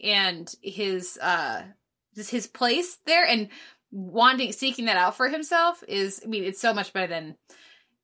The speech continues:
if he never had that and didn't realize it wasn't the right fit, right?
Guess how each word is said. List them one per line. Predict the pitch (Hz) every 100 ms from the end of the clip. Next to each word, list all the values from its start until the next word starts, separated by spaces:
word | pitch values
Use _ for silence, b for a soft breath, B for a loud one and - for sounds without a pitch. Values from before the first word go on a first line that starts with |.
| -
if | 214
he | - 214
never | 208 202 196
had | 180 185 185
that | 170 147 147 - _ _ _ _ _ -
and | 185 180
didn't | 180 185
realize | 185 190 175 175
it | 156
wasn't | 170 170
the | 160
right | 151 -
fit, | - 151 -
right? | - 160 165